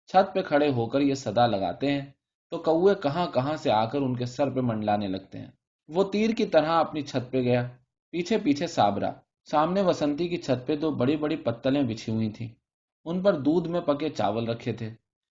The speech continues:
چاولوں پر کوے ٹوٹے پڑ رہے تھے۔ کوئی کوئی چیل منڈلاتی آتی اور پتل پہ جھپٹا مارتی۔ لالا چنی مل کھڑے آواز لگا رہے تھے،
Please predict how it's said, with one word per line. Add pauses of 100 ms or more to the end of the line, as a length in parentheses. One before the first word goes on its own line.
(160)
چاولوں
پر
کوے
ٹوٹے
پڑ
رہے
تھے۔ (640)
کوئی
کوئی
چیل
منڈلاتی
آتی (360)
اور
پتل
پہ
جھپٹا
مارتی۔ (340)
لالا
چنی
مل
کھڑے
آواز
لگا
رہے
تھے،